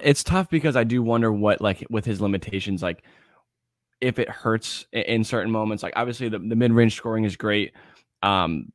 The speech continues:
but he, like, he's gonna need more of a market share of the Sixers' offense to, like, be effective in that way. Um, the defensive inefficiencies are, are worrisome at times, but like you said, I think, uh,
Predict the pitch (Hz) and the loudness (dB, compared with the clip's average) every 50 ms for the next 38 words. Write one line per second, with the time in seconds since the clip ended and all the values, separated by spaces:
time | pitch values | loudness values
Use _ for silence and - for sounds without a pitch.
0 | _ - 117 107 110 117 98 107 101 - - 127 117 123 120 110 104 104 107 104 | _ -2 0 2 2 2 0 -2 -4 -2 -2 0 2 2 2 2 4 4 4 4
1 | 95 101 101 104 104 101 95 98 92 90 90 92 101 - - 82 - - 110 104 | 4 4 4 4 4 4 4 2 2 2 2 0 0 -2 -6 -8 -4 -2 0 0
2 | 104 104 104 98 - - 98 95 95 92 - _ - 101 90 - 104 92 - 101 | 2 2 0 0 0 -2 -2 -2 -2 -6 -10 _ -6 -6 -6 -4 -6 -8 -6 -6
3 | 95 87 - 87 92 - - 101 98 95 - - 104 98 95 90 90 _ _ _ | -6 -4 -2 -2 -4 -2 -4 -4 -4 -4 -4 -4 -2 -2 0 -2 -4 _ _ _
4 | _ _ _ _ _ _ _ _ _ - - 107 104 101 87 - - 92 90 - | _ _ _ _ _ _ _ _ _ 0 4 4 4 4 4 2 -2 -2 -2 -2
5 | - 104 98 104 98 101 101 98 - 87 104 101 101 98 101 101 _ _ - - | -2 -2 0 0 0 0 0 0 0 0 0 0 0 0 -2 -4 _ _ -20 -20
6 | - - - - - - 90 90 87 80 73 67 78 - - 104 95 98 - - | -20 -20 -16 -8 -4 -2 -2 -2 -2 -4 -6 -8 -10 -8 -8 -6 -6 -4 -2 0
7 | 101 101 - 107 98 104 101 98 - - 101 92 - 101 90 - 104 98 90 98 | 0 0 0 0 -2 -2 -2 -2 -2 -4 -4 -2 -2 -4 -4 -2 -2 -2 0 0
8 | 95 90 - 104 95 95 95 95 95 92 - - 95 95 87 - - 90 92 95 | -2 -2 -2 -4 -4 -2 -2 -4 -4 -4 -6 -6 -6 -6 -6 -6 -4 -2 -2 -2
9 | 92 - - 98 - - - 117 117 113 107 98 107 98 82 85 98 90 107 107 | -4 -6 -8 -10 -8 -4 -2 0 0 0 0 0 0 -2 0 -2 -2 -2 -2 -2
10 | 101 - _ _ _ _ _ _ _ _ _ _ _ _ _ _ _ _ _ _ | -2 -4 _ _ _ _ _ _ _ _ _ _ _ _ _ _ _ _ _ _
11 | _ _ _ _ _ - - 120 | _ _ _ _ _ -6 -4 -4